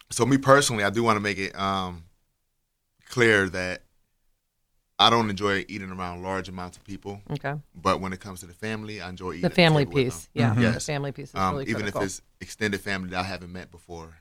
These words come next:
Speaker 2: Yeah.
Speaker 1: Um, the conversation that you can bring to the table around the good food, it starts
Speaker 2: Mm-hmm.
Speaker 1: with the food.
Speaker 2: Right.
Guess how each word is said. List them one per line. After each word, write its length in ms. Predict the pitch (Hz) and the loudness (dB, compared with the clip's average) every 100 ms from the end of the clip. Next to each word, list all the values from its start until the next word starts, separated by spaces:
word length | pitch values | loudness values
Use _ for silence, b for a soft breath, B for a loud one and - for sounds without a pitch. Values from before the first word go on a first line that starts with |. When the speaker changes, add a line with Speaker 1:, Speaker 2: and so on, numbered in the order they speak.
| - | -10
Speaker 2:
Yeah. 320 | 139 90 87 | -8 -6 -8
Speaker 1:
Um, 160 | 85 - _ _ _ _ _ _ _ _ | -10 -18 _ _ _ _ _ _ _ _
the 100 | 101 | -4
conversation 540 | 110 104 98 104 101 98 | 4 4 4 0 0 -4
that 120 | 87 | -12
you 60 | 90 | -14
can 100 | 90 | -10
bring 140 | 92 | -10
to 100 | 95 | -10
the 80 | 90 | -14
table 280 | 101 92 87 | -12 -12 -8
around 220 | 90 87 | -8 -8
the 80 | 87 | -10
good 160 | 90 | -16
food, 400 | - 95 92 87 | -10 -8 -6 -8
it 60 | 90 | -12
starts 260 | - 98 143 | -4 -4 -2
Speaker 2:
Mm-hmm. 60 | |
Speaker 1:
with 80 | 117 | -6
the 60 | 95 | -6
food. 300 | - 82 80 - | -14 -18 -12 0
Speaker 2:
Right. 240 | 151 135 | 0 0